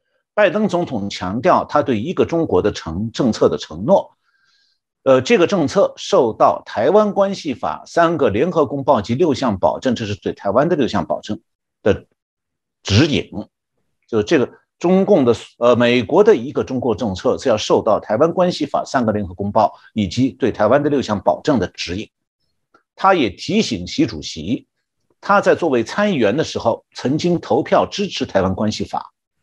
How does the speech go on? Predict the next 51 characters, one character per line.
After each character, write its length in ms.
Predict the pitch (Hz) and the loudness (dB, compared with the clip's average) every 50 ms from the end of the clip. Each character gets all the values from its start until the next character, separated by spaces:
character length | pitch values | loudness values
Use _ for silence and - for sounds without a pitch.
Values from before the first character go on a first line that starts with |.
| _ _ | _ _
因 240 | _ 160 190 196 196 | _ 2 2 2 2
此 360 | 190 - - - 82 71 - _ _ _ _ _ _ _ | 0 -2 -10 -10 -12 -14 -14 _ _ _ _ _ _ _
他 220 | _ - 196 190 185 | _ 0 0 2 2
对 160 | 185 170 107 | 2 0 0
《台 180 | - - 104 120 | 0 0 0 2
湾 140 | 165 202 | 2 2
关 180 | 202 208 208 180 | 2 2 0 0
系 120 | - 180 | 0 -6
法》 240 | 175 - 104 78 - - | -4 -2 -4 -4 -4 -8
是 180 | - - 151 | -6 -4 -2
有 140 | 120 92 85 | -2 -2 -2
深 340 | 85 - - 185 180 202 190 | -4 -4 -2 -2 0 -2 -4
切 180 | - - - | 0 -2 -2
的 100 | 104 92 | -2 -2
第 220 | 90 _ 143 147 156 | -6 _ -4 -4 0
一 120 | 185 214 | 0 0
手 220 | 202 - - 151 - | 0 2 0 -2 -2
的 80 | 135 151 | -2 -6
理 240 | 135 82 110 147 | -4 -2 -4 -4
解。 480 | - - - 62 - - 117 - - _ _ _ _ _ _ _ _ _ _ _ _ _ _ _ _ _ | -4 -4 -10 -8 -2 0 0 0 0 _ _ _ _ _ _ _ _ _ _ _ _ _ _ _ _ _
就 160 | - 160 123 | 0 2 2
是 100 | 101 110 | 0 -4
说， 420 | - - 160 143 120 131 - - _ _ - | -2 2 4 4 4 2 -2 -10 _ _ 0
《台 100 | - 180 | 2 2
湾 100 | 202 214 | 2 2
关 180 | 196 233 240 220 | 2 2 2 2
系 100 | 190 202 | -2 -4
法》 300 | 185 _ 101 73 - 80 | -8 _ -10 -10 -10 -12
想 240 | - - 95 87 87 | -10 -8 -8 -8 -8
清 240 | - - 202 208 196 | -6 -2 -2 -2 0
楚 100 | - 131 | 2 0
地 80 | - | 0
表 280 | 127 - 110 80 71 67 | 0 2 0 0 0 -2
明， 340 | 73 76 87 120 185 - _ _ _ _ _ _ _ | -6 -4 -2 -2 -4 -4 _ _ _ _ _ _ _
任 440 | _ 160 185 254 262 254 220 151 123 | _ 0 4 4 4 4 4 0 -2
何 320 | - - - 104 123 - 170 | -4 -4 -2 0 0 0 0
以 180 | 139 110 98 | 0 -4 -6
非 320 | 85 - - 226 247 247 202 | -8 -2 0 0 2 2 -2
和 180 | - - 165 | -2 -4 -4
平 240 | 147 - 127 131 131 | -2 -2 -4 -6 -4
方 240 | 127 - 156 160 165 | -2 -2 -2 -2 -2
式 300 | - - - 120 - _ _ _ _ | -4 -2 -2 -2 -4 _ _ _ _
形 460 | - - - 110 101 123 175 208 214 | -10 -4 -2 0 0 2 2 0 0
塑 360 | - - - 233 233 139 87 | -2 -2 2 4 4 4 4
台 280 | - - - 101 98 113 | 0 -2 -6 -4 -4 0
湾 260 | 131 170 175 180 185 | 2 0 0 0 0
未 160 | 180 196 127 | 0 0 2
来 160 | 87 87 92 107 | 2 0 -4 -4
的 80 | 147 | -4
作 240 | - - - 139 95 | -6 -2 -2 -2 -2
为， 340 | 78 78 78 107 165 - | -2 -4 -4 -4 -6 -6